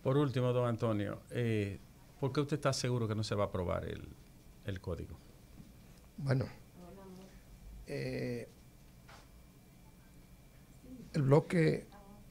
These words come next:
Speaker 2: del P R M ayer lo discutió y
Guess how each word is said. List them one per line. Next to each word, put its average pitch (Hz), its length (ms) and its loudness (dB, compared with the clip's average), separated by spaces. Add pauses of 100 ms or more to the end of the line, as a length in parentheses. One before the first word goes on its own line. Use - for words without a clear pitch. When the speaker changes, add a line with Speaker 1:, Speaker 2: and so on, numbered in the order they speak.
(1120)
Speaker 2:
del 135 160 2
P 139 140 4
R 135 200 10
M 135 200 8
ayer 123 300 8 (960)
lo 127 180 8
discutió 120 580 2 (800)
y 127 260 6